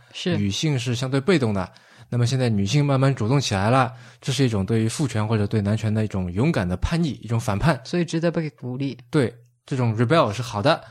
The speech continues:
Speaker 2: 它值得被提倡，不应该被制止。那在我看来，这种短视的观点就是被自己的共情蒙蔽了眼睛。
Speaker 1: 嗯，你，你讲到这些的话，就是让我想到《Red Pill》这部纪录片里面其实也有很多类似的现象啊。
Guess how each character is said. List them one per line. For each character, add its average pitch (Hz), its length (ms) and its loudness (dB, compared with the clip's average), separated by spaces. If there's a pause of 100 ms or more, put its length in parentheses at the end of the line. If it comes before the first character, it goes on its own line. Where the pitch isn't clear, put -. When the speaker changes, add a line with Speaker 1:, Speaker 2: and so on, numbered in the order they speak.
(260)
Speaker 2:
它 123 240 -2
值 123 100 -4
得 147 80 2
被 147 140 2
提 - 160 -6
倡， 117 240 -2
不 196 100 0
应 214 80 2
该 202 100 2
被 190 140 -2
制 120 160 -6
止。 - 160 -16 (1040)
那 143 80 -4
在 214 160 2
我 104 100 4
看 120 180 2
来， 107 120 4
这 247 180 0
种 113 180 0
短 90 260 -2
视 - 180 -2
的 104 100 0
观 107 220 -2
点 92 160 -8
就 98 100 -8
是 107 120 -8
被 113 160 -4
自 123 160 -10
己 120 100 -12
的 95 100 -10
共 113 220 -6
情 101 180 -8
蒙 90 160 -8
蔽 98 140 -10
了 92 60 -10
眼 87 200 -12
睛。 98 160 -20 (460)
Speaker 1:
嗯， 151 460 -4 (600)
你， 170 240 -6
你 170 180 -2
讲 160 140 0
到 156 120 -2
这 214 140 0
些 180 160 0
的 170 80 0
话， 170 180 0
就 160 140 -4
是 151 340 0
让 151 160 -2
我 151 60 -2
想 147 180 -6
到 151 220 -4
《Red 156 200 -4
Pill》 175 220 -2
这 165 120 -4
部 147 80 -6
纪 151 120 -6
录 156 120 -4
片 156 180 -6
里 156 60 -4
面 143 160 -6
其 147 120 -12
实 156 100 -6
也 156 40 -4
有 160 140 -6
很 139 120 -10
多 127 140 -4
类 165 160 -4
似 160 160 -8
的 160 100 -2
现 139 240 -8
象 - 200 -10
啊。 - 160 -14